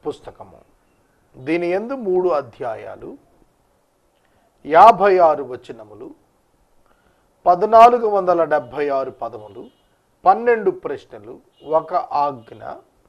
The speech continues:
మరియు రెండు దైవ సందేశాలు ఇందులో కనిపిస్తున్నాయి. మరలా చెబుతాను, ముప్పై ఐదవ పుస్తకం, మూడు అధ్యాయాలు, యాభై ఆరు వచనాలు,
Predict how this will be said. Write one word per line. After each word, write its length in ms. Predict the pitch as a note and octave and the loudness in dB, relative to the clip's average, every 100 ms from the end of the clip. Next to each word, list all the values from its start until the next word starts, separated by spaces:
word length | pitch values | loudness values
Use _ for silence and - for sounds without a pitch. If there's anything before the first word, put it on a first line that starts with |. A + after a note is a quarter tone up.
| _ _ _ _ _ _ _ _ _ _ _ _ C3 | _ _ _ _ _ _ _ _ _ _ _ _ -2
మరియు 400 | D3+ F3+ F3+ E3+ | 0 2 0 0
రెండు 400 | D#3 A3+ C4 B3 | 0 -2 -2 -2
దైవ 400 | F3+ F3 F3 E3 | 0 0 0 -2
సందేశాలు 920 | D3+ C3+ B2+ A#2+ - A2 G2+ B2 C#4 F4+ _ _ _ _ _ _ _ | -4 -8 -8 -12 -12 -16 -14 -14 -16 -20 _ _ _ _ _ _ _
ఇందులో 320 | C#3 B2+ B2+ | -16 -14 -14
కనిపిస్తున్నాయి. 840 | C3+ - G#2+ - - _ _ _ _ _ _ _ _ _ _ _ _ _ _ _ _ _ _ B2+ | -14 -16 -20 -20 -20 _ _ _ _ _ _ _ _ _ _ _ _ _ _ _ _ _ _ -8
మరలా 260 | C#3 C3 | -8 -8
చెబుతాను, 580 | G#2 - - - F#2+ - _ _ _ _ _ _ _ _ _ - | -14 -20 -20 -20 -20 -20 _ _ _ _ _ _ _ _ _ -8
ముప్పై 380 | F3 F#3 G#3 G3+ | -8 -2 2 6
ఐదవ 400 | G#3 B3+ A#3+ F#3+ | 6 8 6 4
పుస్తకం, 600 | D3+ - A#2+ - C3 A3 _ _ _ _ _ | -4 -14 -16 -16 -18 -18 _ _ _ _ _
మూడు 400 | D3+ E3+ A#3+ C4 | -10 -2 0 2
అధ్యాయాలు, 880 | A3 E3+ C#3 - C#3 A#2+ G#2 G#2 A#2 - _ _ _ - | 2 0 -2 -6 -6 -6 -10 -14 -18 -20 _ _ _ -6
యాభై 560 | C#3+ F#3+ G3+ F#3 F3+ | 2 4 4 2 0
ఆరు 300 | D#3 C#3+ C3+ | -2 -4 -6
వచనాలు, 680 | A#2+ A2+ - G#2 F#2 - - | -12 -16 -20 -20 -20 -20 -20